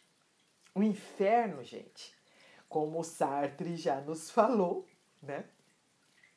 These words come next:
Não é um lugar para onde vamos depois que morremos. O inferno é, é bem aqui na Terra.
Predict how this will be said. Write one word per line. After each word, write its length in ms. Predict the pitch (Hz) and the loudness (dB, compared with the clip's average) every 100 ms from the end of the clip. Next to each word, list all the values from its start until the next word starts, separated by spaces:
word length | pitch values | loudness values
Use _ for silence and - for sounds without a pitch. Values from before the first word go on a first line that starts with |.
| _ _ _ _ _ _ _ - - | _ _ _ _ _ _ _ -20 -6
Não 340 | 185 233 254 226 | 4 6 8 8
é 100 | 233 | 6
um 160 | 277 | 6
lugar 480 | 269 247 196 196 196 | 4 2 4 6 6
para 220 | 214 190 | 4 4
onde 320 | 170 180 196 | 4 0 -2
vamos 560 | 208 135 156 180 208 175 | -4 2 4 4 2 -6
depois 420 | 147 143 135 139 | -6 -6 -6 -8
que 140 | - 156 | -8 -4
morremos. 1080 | 202 247 - 175 180 240 208 - - - - _ _ _ _ _ _ _ _ _ _ _ - | -2 -2 -2 -4 -4 -8 -14 -14 -14 -18 -20 _ _ _ _ _ _ _ _ _ _ _ -14
O 120 | - 185 | -4 -4
inferno 640 | 165 - - 156 175 180 | -4 -8 -2 0 0 0
é, 120 | 147 123 113 - _ 151 _ _ _ _ _ _ _ - 131 131 | -2 -6 -16 -20 _ -20 _ _ _ _ _ _ _ -20 -6 -2
é 160 | 151 | 0
bem 520 | 156 - 202 302 302 285 | -2 2 6 6 4 -8
aqui 440 | 240 - 220 240 - | -12 -16 -16 -16 -12
na 180 | 180 196 - | -8 -8 -10
Terra. 360 | 90 - - | -14 -14 -20